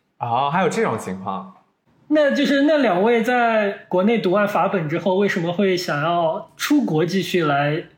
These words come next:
Speaker 2: 修读法律呢？因为我觉得，特别是像美国、澳洲也是一样嘛，这些西方国家的法律体系整个和我们国内的都完全不一样。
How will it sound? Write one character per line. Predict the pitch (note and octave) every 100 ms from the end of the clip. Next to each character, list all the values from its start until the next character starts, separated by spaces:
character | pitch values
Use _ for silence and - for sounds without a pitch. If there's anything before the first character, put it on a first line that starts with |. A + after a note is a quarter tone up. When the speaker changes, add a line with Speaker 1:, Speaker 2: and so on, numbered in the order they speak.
| _
Speaker 2:
修 | - G3+
读 | F#3+ E3+
法 | F3+ C#3+
律 | D3+ D#3
呢？ | D3 C#3 D3 _ -
因 | C4
为 | C4
我 | B3+
觉 | F#3 F#3+
得， | A#3+ A#3+ A3 - - -
特 | - G#3+
别 | G#3+
是 | G3+ A#3
像 | B3+ A3
美 | G3+ F3
国、 | D3+ E3+
澳 | F#3+ B3 - B3
洲 | B3
也 | F#3
是 | F3
一 |
样 | E3 E3
嘛， | E3+
这 | A3+
些 | A#3+
西 | A3 B3
方 | B3+
国 | G3+
家 | G#3+
的 | A3+
法 | A3 D3
律 | F#3+
体 | - D3
系 | A3
整 | G3+ D3 C#3
个 | G#3
和 | G3+ F#3
我 | E3
们 | D#3 D#3+
国 | D3
内 | F3+ A3
的 | G3+
都 | G#3
完 | D#3
全 | F3+ G3
不 | F#3+
一 | F#3+
样。 | G#3+ D#3 -